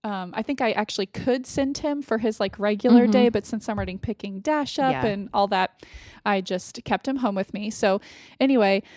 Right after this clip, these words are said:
Speaker 1: um, on this particular morning, my alarm went off at five thirty-five.
Speaker 2: Mm-hmm.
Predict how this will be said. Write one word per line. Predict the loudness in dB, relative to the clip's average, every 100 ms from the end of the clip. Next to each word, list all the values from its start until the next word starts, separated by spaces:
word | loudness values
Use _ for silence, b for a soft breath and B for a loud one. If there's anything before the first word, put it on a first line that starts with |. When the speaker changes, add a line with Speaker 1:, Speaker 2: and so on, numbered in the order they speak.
| B B
Speaker 1:
um, | -2 0 -2
on | -2
this | -2 -2
particular | -2 -2 -2 0 2 2
morning, | 2 0 -2 -2 -4
my | -2 0 0 -2 -2
alarm | 0 0 0 0
went | 0 0
off | 0 0
at | 0 0
five | 0 0 2
thirty-five. | 0 0 2 2 2 0
Speaker 2:
Mm-hmm. | -2